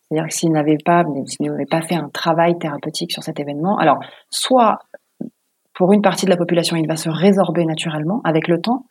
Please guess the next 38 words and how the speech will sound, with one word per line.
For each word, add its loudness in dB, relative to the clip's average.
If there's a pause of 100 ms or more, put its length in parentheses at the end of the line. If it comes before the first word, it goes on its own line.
(300)
mais 6
pour 2
une 4
autre 2
partie 0
de 0
la 0
population, 0
non, 2
il 2
ne 2
va 0
pas 0
se -2
résorber, -2
il 0
va 2
rester -2
coincé. -2 (440)
Euh, -2
il, -2 (520)
il -4
va 2
rester 0
coincé 0
dans 0
votre -2
système -2
nerveux -2 (420)
et, 6
euh, 0
prêt 4
à 2
être, 2
euh, -2
à 0
être, -4
euh, -6